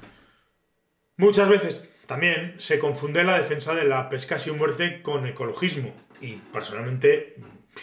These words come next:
yo personalmente, <laughs> desde luego, ecologista en ese sentido de la palabra, no, no lo soy.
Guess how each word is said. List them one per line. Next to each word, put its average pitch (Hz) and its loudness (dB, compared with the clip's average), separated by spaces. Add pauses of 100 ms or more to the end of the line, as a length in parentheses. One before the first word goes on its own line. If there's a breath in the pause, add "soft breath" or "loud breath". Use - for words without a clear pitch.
yo 104 -16
personalmente, 123 -4 (160)
<laughs> - -16
desde 165 4
luego, 165 4 (220 loud breath)
ecologista - 0
en 131 -2
ese 135 -2
sentido 139 4
de 135 4
la 131 2
palabra, 135 -2
no, 104 -14
no 117 -8
lo - -10
soy. - -16